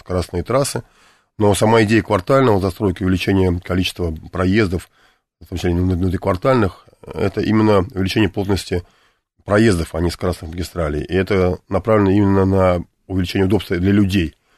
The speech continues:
чтобы они могли, э, удобнее подъехать к любой точке в своем квартале,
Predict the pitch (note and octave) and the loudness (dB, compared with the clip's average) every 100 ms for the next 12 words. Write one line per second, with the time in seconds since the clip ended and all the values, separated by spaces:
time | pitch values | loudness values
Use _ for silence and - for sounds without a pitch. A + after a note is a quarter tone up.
0 | _ - F2+ F2+ F#2 F#2 G2 F#2 - _ | _ -10 -2 2 2 2 2 0 -2 _
1 | _ - D#2+ D#2 - F#2 G#2 G2 F#2 F2+ | _ -12 -8 -6 -4 0 2 2 2 0
2 | F2+ F2 F#2+ F#2 F#2 G2+ - E2 E2 D#2 | -2 -6 -2 -2 0 -2 -4 -6 -6 -6
3 | - F2 F2 F2 E2 D#2 D2+ | -4 -4 -4 -8 -8 -10 -12